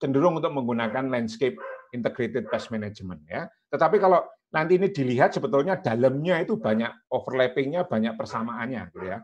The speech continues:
Karena sebetulnya dua-duanya apa? Frontline defense-nya itu adalah satu, itu adalah plant health, kesehatan tanaman. Itu adalah the first defense. Yang kedua, itu adalah diversity.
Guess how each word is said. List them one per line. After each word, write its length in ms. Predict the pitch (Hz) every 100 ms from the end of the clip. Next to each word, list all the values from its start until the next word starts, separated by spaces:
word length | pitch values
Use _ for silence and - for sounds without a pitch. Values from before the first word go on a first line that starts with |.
| _ _
Karena 200 | 135 190
sebetulnya 460 | 131 113 131 143 202 196 _ _
dua-duanya 640 | 135 127 131 180 202 180
apa? 240 | - 90 - _ _ _
Frontline 640 | - 165 165 156 160 165 -
defense-nya 800 | 131 113 143 127 - 190 139 107 113 -
itu 240 | 139 165
adalah 240 | 156 127 110
satu, 480 | 165 165 151 107 82 _ _ _ _ _ _ 135
itu 160 | 135
adalah 320 | 156 127 110
plant 240 | 135 117 92
health, 240 | 98 85 _ _ _ _ _ _ _
kesehatan 480 | _ - 120 113 113
tanaman. 480 | 113 110 101 90 - _
Itu 240 | 127 170
adalah 240 | 147 123 110
the 80 | 110
first 320 | 131 165 -
defense. 560 | 143 113 107 85 _ _ _ _ _ _ - _
Yang 320 | 139 143 139 156
kedua, 480 | 226 185 123 160 - _
itu 160 | 147 180
adalah 320 | 135 123 110
diversity. 720 | 110 101 104 - 113 90